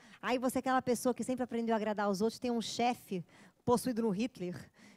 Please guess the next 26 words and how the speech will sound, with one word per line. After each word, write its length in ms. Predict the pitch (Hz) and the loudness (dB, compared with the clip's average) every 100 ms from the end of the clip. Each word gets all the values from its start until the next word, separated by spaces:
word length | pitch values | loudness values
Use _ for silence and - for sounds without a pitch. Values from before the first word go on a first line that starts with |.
| _ | _
que 120 | 240 | 2
manda 220 | 240 247 | 4 4
você 200 | 226 226 | 0 -2
trabalhar 480 | 240 220 208 208 214 | -2 0 0 0 0
escravamente, 1000 | 202 - 208 190 185 185 202 190 180 - | -2 0 2 4 4 2 0 -4 -14 -12
fazer 200 | 196 180 | -8 -2
hora 220 | 185 175 | -2 -2
extra, 520 | 175 196 196 175 - 196 | -2 0 -2 -4 -10 -8
e 40 | |
você 240 | 180 240 | -6 -8
fica, 380 | 214 214 226 220 _ _ _ _ _ _ _ _ | -6 -6 -6 -8 _ _ _ _ _ _ _ _
"Ah, 80 | 381 - _ _ _ _ - | -14 -14 _ _ _ _ -14
tá 120 | 539 | -6
bom." 240 | 440 440 440 _ _ _ _ - 269 254 - | -2 -2 -2 _ _ _ _ -20 -20 -20 -2
E 60 | 214 | 0
aí 340 | 226 294 247 - _ - _ | 2 2 -2 -8 _ -20 _
fica 300 | - - 240 - | -6 0 0 2
mal, 580 | 202 190 208 208 196 170 262 - | 2 4 6 6 6 2 -4 0
fica 200 | 226 233 | 2 4
não 80 | 226 | 2
sei 120 | 233 | 0
o 40 | |
quê, 80 | 226 | -2
fica 140 | - | -2
com 160 | - 233 | -2 2
ódio, 640 | 202 202 220 185 135 156 | 6 8 6 4 -2 -2